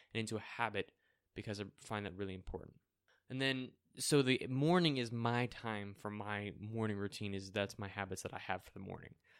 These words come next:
So that's deciding when. When, first thing I wake up. That's when. When I wake up, then I will grab my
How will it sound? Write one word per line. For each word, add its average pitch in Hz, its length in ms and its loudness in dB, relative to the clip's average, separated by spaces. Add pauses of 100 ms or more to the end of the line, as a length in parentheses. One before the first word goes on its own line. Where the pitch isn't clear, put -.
(140)
So 113 300 2
that's 113 260 2
deciding 110 540 0
when. 98 340 -2
When, 131 320 4
first 143 400 0
thing 135 160 -2
I 123 80 0
wake 113 260 2
up. - 140 -4 (560)
That's 113 300 2
when. 110 420 -2 (380)
When 135 280 2
I 143 100 -2
wake 143 240 2
up, 156 200 0 (600)
then 117 460 2 (320)
I 110 120 6
will 107 140 2
grab 107 220 2
my 101 280 -2